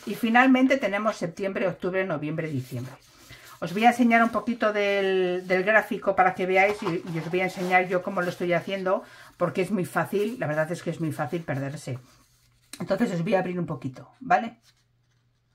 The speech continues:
Ahí va. Os voy a abrir esta parte de aquí, ok,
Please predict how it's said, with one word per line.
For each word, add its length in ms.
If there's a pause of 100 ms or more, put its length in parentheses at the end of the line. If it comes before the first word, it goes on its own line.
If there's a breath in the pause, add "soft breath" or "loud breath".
(220)
Ahí 120
va. 220 (440)
Os 120
voy 100
a 40
abrir 220
esta 200
parte 260
de 120
aquí, 400 (120)
ok, 180